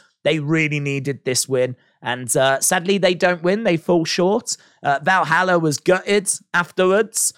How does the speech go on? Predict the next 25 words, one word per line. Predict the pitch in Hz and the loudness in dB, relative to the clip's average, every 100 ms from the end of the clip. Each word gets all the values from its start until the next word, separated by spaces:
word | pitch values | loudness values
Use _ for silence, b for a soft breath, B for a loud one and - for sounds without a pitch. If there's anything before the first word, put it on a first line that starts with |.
| b | b
I | 147 180 | 0 0
felt | - 196 220 | 2 0 0
the | 202 | 0
same. | 165 190 185 214 269 _ b b | 0 0 0 -2 -6 _ b b
Uh, | 127 | -2
I | 143 143 | 2 2
really | 151 190 190 175 | 2 2 2 0
think | 202 185 | -2 -2
we | |
need | 175 160 | -6 -2
to | 151 | -4
build | 123 160 214 240 - | -2 -2 0 -2 -2
this | 147 - | -2 -2
tag | - 135 110 | -4 -6 -4
division. | 127 127 120 139 | -4 -4 -2 -4
And | 127 123 b b - | -4 -10 b b 0
Viking | 208 - 247 | 0 2 0
Raiders | 233 220 208 151 | 2 2 2 0
being | 143 180 220 185 | 0 0 0 -4
in | 156 | -4
there | 151 139 | -2 0
with | 143 127 | -2 -4
Drew | 160 147 | -4 -4
and | 143 | -4
Sheamus | 160 147 143 - | -4 -2 -4 -6